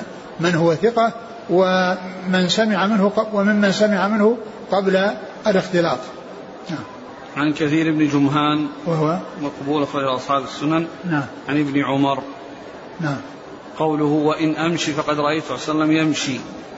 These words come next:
Speaker 2: يعني في كل المسعى ولا في الأماكن؟
Speaker 1: لا، ذا-، ذا الذي يبدو والله أعلم أنه في نفس ال-، المكان الخاص، لأن المشي، آه، المشي، آه، هذا هو الأصل فيه.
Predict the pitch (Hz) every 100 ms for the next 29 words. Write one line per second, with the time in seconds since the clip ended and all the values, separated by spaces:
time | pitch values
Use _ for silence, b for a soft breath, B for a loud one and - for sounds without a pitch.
0 | - - - - 135 139 143 135 - -
1 | 151 143 175 175 170 151 139 160 - 156
2 | 185 190 185 170 - - - 151 143 156
3 | 160 160 147 143 156 156 175 185 180 170
4 | 151 165 196 190 196 185 208 214 208 196
5 | 226 247 226 196 185 175 165 - - -
6 | - - 180 175 185 180 165 196 135 -
7 | - - - - - 147 175 180 180 220
8 | 233 254 240 214 202 196 190 190 185 185
9 | 95 - - - - - - - - -
10 | 185 214 202 208 214 196 185 180 160 220
11 | 208 214 214 190 175 175